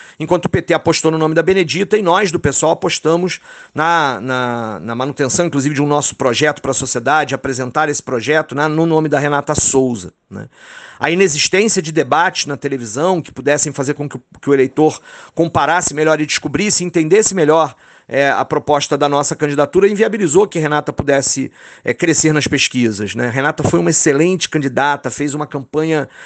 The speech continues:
muito corajosa, muito importante pra história do nosso partido,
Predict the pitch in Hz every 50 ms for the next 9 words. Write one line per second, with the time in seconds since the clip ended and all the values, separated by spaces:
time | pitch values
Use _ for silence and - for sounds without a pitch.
0 | - - - 156 175 190 170 - _ - 165 185 185 180 156 131 120 120 147 147
1 | 160 170 170 160 151 127 147 143 147 160 180 185 - 190 202 175 _ 190 190 -
2 | - _ _ 175 185 196 196 185 - - - 135 139 131 - - 170 175 190 185
3 | 160 147 147 147 143 139 - - - 120 113 - - 139 156 175 175 180 202